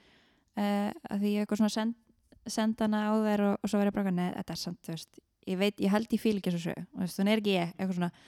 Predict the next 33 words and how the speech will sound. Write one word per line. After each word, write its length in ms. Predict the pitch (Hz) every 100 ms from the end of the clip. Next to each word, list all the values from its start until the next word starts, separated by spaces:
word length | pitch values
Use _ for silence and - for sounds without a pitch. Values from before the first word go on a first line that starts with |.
| - - _ _ _ -
Og 200 | 190 180 - _ _ _ _ _ _ _ -
það 160 | 208 196
var 100 | 185
bara, 80 | 180
„Nei, 200 | 180 180 - -
what, 240 | 196 208 -
ha?“ 160 | 226 170 -
Þú 80 | 165
veist, 200 | - -
og 60 | 220
eitthvað 180 | 233
fannst, 180 | 214 175 _ -
„Ge-, 180 | 240 233
gerðu 220 | 269 262
hana,“ 140 | - 185
þú 100 | -
veist, 220 | 180 -
eitthvað. 240 | 185 190 185 _
Og 140 | 196 - _ _ _ _ _ _ _ _ -
það 140 | 214
var 80 | 196
allans 180 | 190 -
frábært 560 | 180 - 233 - - - _ 196
og, 340 | 190 190 190 _ _ _ _ _
og 560 | - 196 202 202 202 208 - _ _ _ _ _ _ _ _ _ _ _ _
það 100 | 202
var 80 | 202
bara 140 | 240
krefjandi, 640 | - 220 277 240 185 - 214 226
skilurðu, 420 | - 233 233 269 269 - _ _ _ -
eh, 180 | - - - 220
en, 200 | 220 220 - 226
en 180 | 220